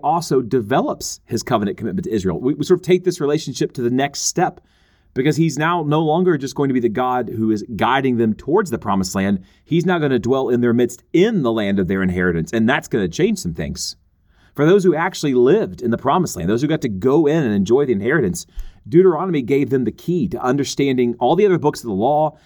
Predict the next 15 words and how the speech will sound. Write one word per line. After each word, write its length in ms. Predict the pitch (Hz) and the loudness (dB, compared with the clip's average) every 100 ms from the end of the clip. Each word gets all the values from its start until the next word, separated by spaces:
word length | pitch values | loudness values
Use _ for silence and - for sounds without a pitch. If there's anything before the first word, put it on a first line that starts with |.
| _ | _
and 120 | 117 120 | -6 -2
showed 220 | 156 135 | 0 2
them 120 | 131 | 0
how 200 | 120 151 | 0 -2
to 60 | 156 | 2
live 240 | 139 139 | 2 2
a 100 | 113 | -2
fruitful, 640 | 92 - 147 180 - 147 143 | -4 -2 0 0 -2 -6 -4
blessed 520 | - 120 139 - 117 | -2 -2 -2 -4 -6
life 340 | 113 110 117 | -2 -2 -2
in 100 | 120 | -2
the 80 | 107 | 0
land 400 | 98 90 90 92 | 0 0 0 -2
of 120 | - - | -10 -8
Canaan. 420 | 123 123 82 | -2 0 0